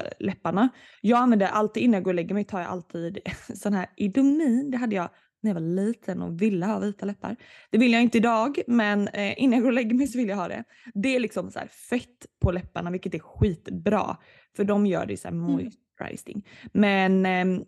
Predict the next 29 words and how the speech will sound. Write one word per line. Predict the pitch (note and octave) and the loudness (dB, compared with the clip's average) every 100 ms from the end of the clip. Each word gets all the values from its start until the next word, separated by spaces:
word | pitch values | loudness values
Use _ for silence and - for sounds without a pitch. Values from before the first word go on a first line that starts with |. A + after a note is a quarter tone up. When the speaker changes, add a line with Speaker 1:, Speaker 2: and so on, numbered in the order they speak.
| - | 0
Speaker 1:
men | A3 | 0
att | G#3 | 2
bara | A3 G#3+ | 2 0
ta | G#3+ | -2
Lypsyl | F#3+ - A#3 A3 | -4 -4 -2 -2
som | G3+ F#3 | -4 -6
är | |
vattenbaserat | F#3 - F3 F3 - E3+ F#3+ - | -8 -8 -10 -10 -6 -4 -4 -6
är | E3+ E3+ F3 | -6 -6 -6
big | - F3+ - - | -6 -8 -8 -4
no. | F3 E3 E3 - E3+ _ _ | -2 0 0 -4 -8 _ _
Så | - - | -6 -2
använd | A3+ A3 G#3 A3 F#3+ F3+ | 2 4 6 4 2 2
bra | G#3+ G3 G3 F3 E3 - - | 2 4 2 4 2 0 -4
Lypsyl. | F3 - - G3 | -6 -6 -2 0
Där | B3 A#3 A3+ | 2 4 2
är | F#3+ | 0
verkligen | F#3 F#3 E3+ E3 | -2 -4 -8 -6
bra | F3 D#3+ D#3+ | -6 -6 -8
att | - E3+ | -12 -14
så | - | -14
här | F2 - _ | -14 -16 _
investera | F#3+ E3+ E3 - E3 D#3+ E3 | 2 2 0 0 2 2 2
i | D#3+ | 2
något, | D#3 D3+ - - _ _ _ _ _ _ _ | 0 -4 -10 -20 _ _ _ _ _ _ _
liksom, | - E3 E3 D3+ E3 - | -12 -8 -6 -6 -8 -12
som | - - G3+ - | -10 -2 -2 0
är | G#3 F#3+ F#3 F#3+ | 0 2 2 2
dyrare | F3+ F3+ D3+ D#3 D#3 E3+ | 4 4 4 0 0 -2